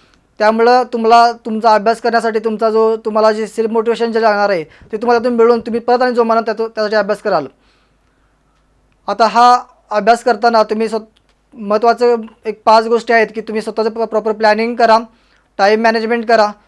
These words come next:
सेल्फ मोटिव्हेशन तुमचं असलं पाहिजे, कन्सिस्टन्सी असली पाहिजे आणि तुमचा त्या अभ्यासाकडे बघण्याचा दृष्टिकोन जो आहे हा पॉझिटिव्ह असला पाहिजे आणि तुम्ही मग त्या दृष्टिकोन ठेवून तुम्ही अभ्यास केला पाहिजे.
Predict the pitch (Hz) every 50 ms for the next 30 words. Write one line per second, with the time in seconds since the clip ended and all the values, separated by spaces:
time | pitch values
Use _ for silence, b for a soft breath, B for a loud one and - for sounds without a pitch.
0 | _ _ _ - 226 226 220 208 226 233 226 208 233 233 226 240 233 240 233 220
1 | 233 220 196 220 233 220 226 220 214 202 208 214 226 226 220 - 214 208 202 -
2 | 247 220 247 247 202 226 240 233 220 226 233 220 226 226 214 196 196 208 208 208
3 | b b b b b b - 196 208 214 214 220 214 214 - - 220 220 208 -
4 | 240 233 233 233 240 226 220 208 202 220 208 208 226 220 220 226 220 220 208 214
5 | 214 208 214 196 - 226 214 233 240 233 214 233 220 208 208 202 202 - 208 208
6 | 196 214 220 220 214 185 202 202 180 180 170 156 147 147 135 139 b b b b
7 | b b 180 196 202 196 - 226 214 233 233 226 233 233 233 240 233 233 240 226
8 | 226 220 - 226 240 233 220 233 233 240 247 233 254 254 254 247 226 208 226 220
9 | 220 226 208 196 180 190 180 165 147 151 139 131 _